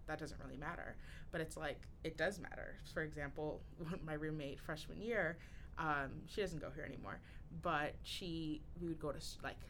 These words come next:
Target and things like that, and she had sticky fingers and would, and would take from Target. And, you know, my parents were like, "Listen, if you have to steal it, that means you don't actually need it. Like, do not do that."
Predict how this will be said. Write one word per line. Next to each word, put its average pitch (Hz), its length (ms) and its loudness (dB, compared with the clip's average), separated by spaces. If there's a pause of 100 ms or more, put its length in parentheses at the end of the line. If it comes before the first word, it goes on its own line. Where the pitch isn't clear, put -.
Target 185 380 4
and - 100 -6
things 147 180 -2
like 101 160 -4
that, 64 240 2 (340)
and 139 440 2 (280)
she 135 360 0
had 151 200 2
sticky - 280 -2
fingers 143 520 0 (300)
and 156 160 0
would, 131 240 2
and - 160 6
would - 140 6 (120)
take - 300 6
from - 160 0
Target. - 440 0 (360)
And, 180 300 4 (200)
you 180 60 -2
know, 165 240 6
my 175 140 4
parents 175 260 0
were 175 60 0
like, 156 100 -2
"Listen, 135 380 -2
if - 160 -2
you 208 40 2
have 233 120 2
to 175 80 -4
steal 147 240 0
it, 175 100 2
that 170 140 2
means 165 160 2
you 170 60 -2
don't 147 180 2
actually 131 320 2
need 131 180 2
it. 180 220 2
Like, 156 160 -2 (180)
do 156 140 0
not 139 180 0
do 139 140 -4
that." 98 240 0